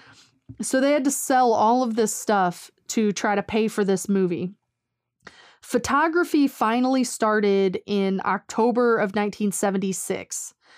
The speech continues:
They scheduled it to be six months long, but it ended up taking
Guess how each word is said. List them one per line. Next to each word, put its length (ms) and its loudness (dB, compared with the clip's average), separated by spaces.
They 240 4
scheduled 480 0
it 140 0
to 80 0
be 100 2
six 380 -4
months 260 2
long, 480 2
but 520 0
it 160 4
ended 320 4
up 260 0
taking 800 0